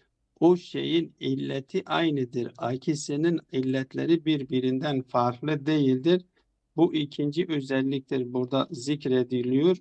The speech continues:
<clears throat> Ve üçüncü özellikle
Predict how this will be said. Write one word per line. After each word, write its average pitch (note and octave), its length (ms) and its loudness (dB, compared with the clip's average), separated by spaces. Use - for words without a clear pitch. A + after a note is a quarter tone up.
<clears throat> - 1800 -16
Ve C3 220 0
üçüncü E3 520 2
özellikle E3+ 840 0